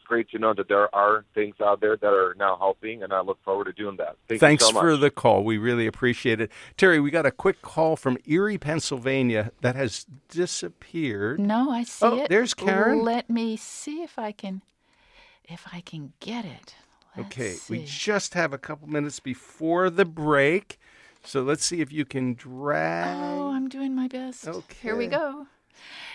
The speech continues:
Speaker 3: Karen from Erie, welcome to the People's Pharmacy.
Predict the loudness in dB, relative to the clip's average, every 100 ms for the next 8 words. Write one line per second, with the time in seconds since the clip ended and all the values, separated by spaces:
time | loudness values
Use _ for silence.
0 | -16 -8 0 4 4 4 4 0 -8 -20
1 | -8 -2 -2 2 4 4 4 0 -6 -20
2 | -16 -4 2 2 2 0 0 -2 -6 -4
3 | -4 -4 -6 -6 -4 -4 -4 -6 -8 -8